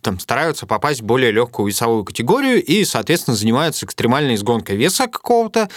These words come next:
Там как раз, э, писалось о том, что вот подобные экстремальные практики, это очень вредно для нашего организма, потому что это каждый раз такой удар по сбалансированному обмену веществ.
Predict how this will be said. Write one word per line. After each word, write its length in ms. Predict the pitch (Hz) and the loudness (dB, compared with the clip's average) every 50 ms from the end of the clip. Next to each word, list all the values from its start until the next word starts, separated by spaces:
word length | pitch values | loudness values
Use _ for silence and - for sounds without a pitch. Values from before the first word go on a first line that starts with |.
| - - - - - - - - _ _ - | -16 -16 -14 -14 -14 -14 -16 -18 _ _ -2
Там 220 | - 170 214 220 | -2 0 0 0
как 200 | - 175 151 - | 0 -2 0 0
раз, 460 | 170 175 160 - - - - - - 151 | 0 0 0 -2 -4 -4 -4 -2 0 0
э, 400 | 147 147 143 143 143 139 135 131 135 | 2 2 2 2 2 2 2 2 0
писалось 460 | 147 131 - 165 160 165 151 135 - | -2 -2 0 0 0 0 0 0 -2
о 60 | 135 - | -4 -2
том, 240 | - 226 254 247 226 | 0 0 0 2 0
что 300 | - - - - 151 143 | -2 -2 -2 0 0 2
вот 220 | 139 135 - - | 0 0 -2 -2
подобные 500 | - 135 135 156 156 139 139 135 131 123 | -4 -2 0 0 0 0 0 0 0 0
экстремальные 600 | 113 - - - 147 147 147 143 139 135 139 139 | -2 -4 -2 -2 0 2 2 2 2 2 0 0
практики, 640 | 135 - 196 220 233 226 - - 175 - 190 175 - - | 0 0 -2 -2 -2 -4 -6 -10 -6 0 0 0 0 0
это 240 | - 165 156 - - | -2 0 0 0 -4
очень 340 | - - 151 - - 147 127 | 0 0 0 2 2 2 2
вредно 360 | 127 143 165 165 139 127 113 | 4 4 2 4 2 0 0
для 140 | 107 123 127 | 2 0 0
нашего 280 | 135 127 - - 131 120 | 0 -2 -2 -2 -2 -2
организма, 460 | 117 127 147 196 254 240 220 180 - | 0 0 2 2 2 4 4 2 2
потому 360 | - 135 - 127 131 156 170 | 0 -2 -2 0 0 0 -2
что 160 | - - 160 | 0 0 -2
это 240 | - - 151 - 135 | 0 0 -2 -2 0
каждый 240 | - 139 123 117 131 | -2 -2 0 0 0
раз 180 | 135 185 196 - | 0 0 0 -2
такой 320 | - - - 143 127 120 - - - - - | -6 -2 0 -2 -2 -2 -4 -14 -18 -12 -6
удар 320 | 120 120 120 160 196 185 | -2 0 2 2 0 -2
по 260 | - - 143 151 165 | -4 -2 0 2 2
сбалансированному 1000 | 143 120 117 120 123 117 113 - - 160 160 160 156 151 147 143 139 135 120 110 - - - - - | 2 2 0 0 0 0 -2 0 0 2 2 2 2 2 0 0 0 0 -2 -4 -8 -18 -20 -10 -4
обмену 420 | 113 110 113 131 147 151 151 147 143 | -4 -2 0 2 2 2 2 2 2
веществ. 640 | 143 151 143 - - - 139 113 - - - - | 2 2 2 2 2 2 2 2 0 -4 -12 -18